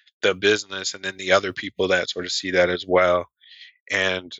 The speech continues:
you know, it, it's just something that it's, it's what's required of a leader. I think that's the real hard part. It's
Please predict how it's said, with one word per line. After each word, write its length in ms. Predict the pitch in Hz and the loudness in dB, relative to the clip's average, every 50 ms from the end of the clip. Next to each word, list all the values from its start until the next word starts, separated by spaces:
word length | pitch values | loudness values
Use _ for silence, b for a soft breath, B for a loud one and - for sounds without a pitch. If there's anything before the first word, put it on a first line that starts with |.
| _ _ - | _ _ -16
you 100 | 110 104 | -12 -8
know, 240 | 95 92 87 - - - | -6 -4 -4 -6 -6 -10
it, 200 | - 95 90 - - | -12 -12 -12 -12 -12
it's 280 | - 98 - - - - | -12 -8 -4 -2 -2 0
just 260 | - 101 95 - - | 0 0 0 0 0
something 440 | - 95 92 92 - 95 92 90 87 | -2 -2 -2 -4 -8 -14 -12 -8 -4
that 360 | 87 - 170 - - - - _ _ _ - - | -4 -2 0 -2 -2 -2 -4 _ _ _ -12 -12
it's, 400 | - - - - - - - - | -12 -10 -8 -8 -8 -6 -6 -6
it's 220 | - 107 - - - | -6 -4 -4 2 4
what's 340 | 120 117 110 104 - - 104 | 6 4 4 4 0 0 2
required 640 | 101 95 - - - 98 95 98 98 98 98 92 | 2 0 2 2 4 6 6 6 4 2 0 0
of 140 | 90 90 92 | -2 -2 -2
a 40 | 87 | -4
leader. 480 | 87 87 90 87 87 - 76 - - - - - | -6 -6 -8 -10 -12 -12 -14 -14 -14 -10 -8 -6
I 60 | 98 | -6
think 220 | - 127 113 107 | -6 -6 -2 2
that's 240 | - 101 107 - - | 4 4 4 2 0
the 120 | - 101 | -2 -2
real 260 | 90 92 92 90 87 90 | 0 0 0 0 0 0
hard 300 | - 95 87 90 - - | 0 0 0 0 0 0
part. 260 | - 90 87 85 - | 0 0 0 0 -2
It's 320 | - 95 87 - - - | -6 -10 -8 -8 -8 -10